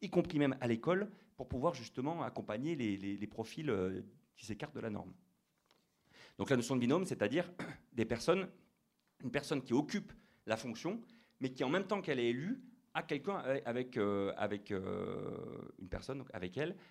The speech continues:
pour pouvoir, euh, du coup, euh, diriger. C'est par exemple un peu le modèle, euh, présidence des États-Unis, vice-présidence des États-Unis. Mais avec l'idée vraiment que si c'est la même, euh, camp qui est réélu, c'est le vice-président automatiquement qui va prendre le pouvoir. Et c'est déjà acté en quelque sorte,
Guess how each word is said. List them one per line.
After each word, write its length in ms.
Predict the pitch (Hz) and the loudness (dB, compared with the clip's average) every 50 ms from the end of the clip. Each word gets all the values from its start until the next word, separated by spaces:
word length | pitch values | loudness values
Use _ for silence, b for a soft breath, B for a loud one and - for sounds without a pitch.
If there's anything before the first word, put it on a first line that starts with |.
| B B _ | B B _
pour 160 | - 120 - | -6 -6 -4
pouvoir, 360 | - 120 110 120 151 175 151 | -2 -2 4 4 4 4 4
euh, 140 | 117 101 101 | 2 0 0
du 160 | 95 92 98 | -2 -6 -12
coup, 300 | 92 - - 170 170 143 | -14 -14 -12 -6 -2 0
euh, 100 | 110 98 | 0 -2
diriger. 540 | 92 101 135 123 127 123 110 101 95 92 - B B B B B | 0 0 0 0 0 -2 -2 -2 -4 -6 -8 B B B B B
C'est 160 | - - 139 | 0 0 2
par 180 | 135 - 95 98 | 2 2 -4 -4
exemple 320 | 101 101 127 180 185 - | -4 0 0 0 0 -2
un 40 | 202 | -4
peu 100 | - 151 | -2 0
le 80 | 151 127 | 2 2
modèle, 320 | 107 104 123 165 175 127 | 2 4 4 2 2 2
euh, 120 | 101 98 | 2 0
présidence 460 | 92 - - 123 110 107 110 123 123 107 | -2 -4 -6 -6 -6 -4 -4 -4 -4 -4
des 80 | 101 | -8
États-Unis, 380 | 98 98 104 98 101 127 165 165 | -6 -6 -6 -4 -4 -6 -6 -6
vice-présidence 480 | 135 135 131 - - 120 113 131 131 | -8 -10 -12 -8 -10 -6 -6 -6 -6
des 60 | 113 113 | -6 -6
États-Unis. 380 | 110 110 113 113 117 110 104 - | -6 -8 -6 -6 -6 -8 -6 0
Mais 60 | 110 | 2
avec 160 | 110 104 104 | 2 2 4
l'idée 200 | 131 127 131 151 | 2 4 4 4
vraiment 320 | 139 117 123 131 156 196 233 | 4 4 4 4 4 2 0
que 140 | 226 - 110 | -2 -6 -6
si 400 | - - - - 190 175 156 b b b b b b b b b | -4 -4 -4 -4 -6 -8 -10 b b b b b b b b b
c'est 180 | - - - 120 | -10 -2 4 4
la 100 | 113 110 | 4 6
même, 260 | 131 165 170 156 135 | 6 4 2 2 0
euh, 180 | 120 110 104 | 2 0 0
camp 360 | 101 - - 180 175 165 147 139 | -2 4 4 4 6 6 0 -4
qui 160 | - - 120 | -4 -8 -4
est 20 | |
réélu, 420 | 107 110 101 107 135 190 269 - B B B B B B _ | -2 -2 -2 0 0 -2 -4 -4 B B B B B B _
c'est 160 | - - 117 | -4 -2 2
le 80 | 110 117 | 2 2
vice-président 540 | 123 156 190 - - - 147 139 131 143 139 | 2 0 -4 -6 -4 -4 -4 0 0 0 0
automatiquement 580 | 135 - 143 123 117 120 - - - - 214 | 0 0 0 -2 -2 -2 -6 -12 -4 -2 -2
qui 160 | 226 226 - | -2 0 -2
va 80 | 113 - | -2 -2
prendre 220 | - - 185 180 | -2 -4 -4 -4
le 80 | 175 156 | -4 -6
pouvoir. 400 | - 160 147 131 117 104 - - - | -8 -10 -4 -4 -4 -4 -4 -10 -12
Et 100 | 95 98 | -12 -10
c'est 140 | - - 104 | -8 -8 -4
déjà 220 | 107 120 135 160 - - | -4 0 0 0 -2 -2
acté 240 | 127 - - - | -10 -8 -6 -6
en 60 | 160 139 | -6 -4
quelque 260 | - 123 113 - 110 | -6 -8 -8 -8 -8
sorte, 260 | - - 202 202 - | -4 -4 -6 -6 -8